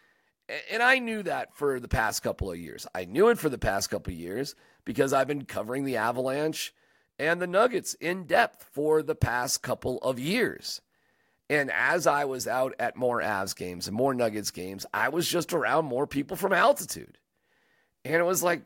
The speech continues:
"Man, I got so much in common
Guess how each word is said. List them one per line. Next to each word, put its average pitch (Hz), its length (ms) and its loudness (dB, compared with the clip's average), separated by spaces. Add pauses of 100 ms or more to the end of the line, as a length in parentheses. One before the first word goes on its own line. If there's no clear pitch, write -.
(140)
"Man, - 320 -6
I 381 60 0
got - 200 -2
so 202 1000 8
much 156 520 2
in 123 140 -10
common 151 920 4